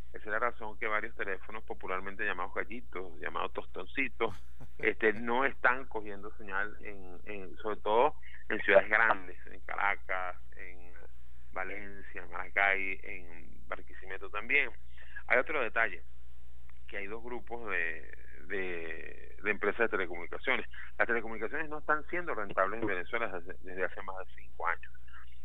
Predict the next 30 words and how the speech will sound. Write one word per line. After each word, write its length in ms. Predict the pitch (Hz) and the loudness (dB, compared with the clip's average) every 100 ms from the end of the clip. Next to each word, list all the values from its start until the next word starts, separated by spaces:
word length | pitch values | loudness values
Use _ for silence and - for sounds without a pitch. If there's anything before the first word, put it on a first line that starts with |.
| - | 2
Pero 220 | 110 98 - | 2 2 2
para 240 | 90 90 | 2 2
Mañapa... 560 | 90 120 151 123 - 135 - - - - - | 2 2 2 2 2 -2 -2 -2 -2 0 -2
Eh, 180 | 110 87 | -2 -2
hay 160 | 113 110 | -2 -2
dos 160 | 120 | -2
grupos, 340 | 120 147 - - | -2 -2 -2 -2
pues, 180 | 92 95 101 | -2 -2 -4
los 140 | 101 - | -4 -2
proveedores 520 | 92 92 85 90 - - - - - - - | 0 0 0 -2 -2 -2 -2 -2 0 -2 -2
del 220 | 113 120 | -2 -2
Estado 540 | 135 175 139 135 - | 4 6 6 2 -2
y 40 | 110 | -4
los 120 | 104 | -2
proveedores 400 | 92 85 85 85 - | -2 -2 -2 -2 -2
privados. 500 | 92 85 78 73 - - - - - - | -2 -2 -2 -2 -2 -2 -2 -2 -2 -2
Eh, 180 | 110 107 | 0 0
los 140 | 98 | 0
proveedores 480 | - 98 95 95 120 | 0 0 2 2 2
del 140 | 135 | 2
Estado 400 | 147 - 131 123 | 2 2 2 2
tienen 360 | - 101 98 104 | 0 0 0 -2
muchísimas 540 | 107 - 165 139 104 | -2 -2 -2 -2 -2
fallas, 340 | - 120 92 104 - | 0 0 0 -2 -2
por 100 | 87 | -2
ejemplo, 220 | 90 87 | -4 -4
el 140 | 107 95 | -2 0
caso 160 | - | 0
de 80 | 107 | 0
Movilnet, 540 | 101 127 139 135 98 | -2 -2 -2 -2 -2